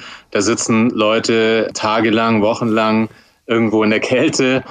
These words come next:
und dann geht eventuell die Polizei rabiat vor, eventuell auch mit Gewalt. Dann schaukelt sich das so hoch und dann brennen bei einigen eben die Sicherungen durch. Das ist aber keine durchdachte Strategie, sondern wir nennen es in der Forschung eben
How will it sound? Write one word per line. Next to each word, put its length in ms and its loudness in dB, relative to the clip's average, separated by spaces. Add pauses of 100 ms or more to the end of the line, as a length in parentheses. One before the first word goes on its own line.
(220)
und 220 -2
dann 340 2
geht 300 0
eventuell 640 -2
die 80 0
Polizei 720 0 (160)
rabiat 580 0
vor, 540 0
eventuell 500 -4
auch 220 0
mit 160 -12
Gewalt. 540 -2 (160)
Dann 140 -2
schaukelt 480 -2
sich 180 -2
das 200 -2
so 120 2
hoch 360 0
und 200 -6
dann 200 0
brennen 380 0
bei 200 2
einigen 600 -2
eben 360 -4
die 100 -10
Sicherungen 520 -2
durch. 320 -10
Das 200 -4
ist 120 -2
aber 200 0
keine 560 0 (420)
durchdachte 580 -2
Strategie, 800 -2 (300)
sondern 580 0
wir 100 0
nennen 240 2
es 140 -2
in 60 0
der 100 0
Forschung 400 -2
eben 540 0